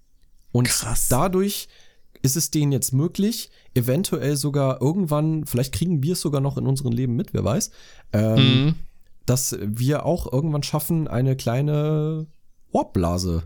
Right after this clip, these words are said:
Speaker 1: zu erschaffen. Also,
Speaker 2: Das wär so krass.
Speaker 1: das, das
Speaker 2: Was
Speaker 1: wär wirklich
Speaker 2: alles
Speaker 1: heftig.
Speaker 2: Ja, das hört sich alles noch so abnormal an, ne? Aber, boah, das ist schon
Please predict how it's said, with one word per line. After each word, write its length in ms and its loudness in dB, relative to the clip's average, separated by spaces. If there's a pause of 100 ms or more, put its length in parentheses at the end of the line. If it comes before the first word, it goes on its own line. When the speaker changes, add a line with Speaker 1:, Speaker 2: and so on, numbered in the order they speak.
(300)
Speaker 1:
zu 120 -4
erschaffen. 560 -4 (720)
Also, 340 2
Speaker 2:
Das 140 -2
wär 80 2
so 100 2
krass. 400 0
Speaker 1:
das, 200 2
das 140 0
Speaker 2:
Was 120 4
Speaker 1:
wär 100 4
wirklich 200 4
Speaker 2:
alles 40 0
Speaker 1:
heftig. 440 -2
Speaker 2:
Ja, 320 4
das 140 2
hört 100 0
sich 60 0
alles 120 2
noch 80 2
so 140 -2
abnormal 600 2
an, 300 4
ne? 240 4
Aber, 360 4 (760)
boah, 480 -2
das 160 -2
ist 120 -2
schon 440 2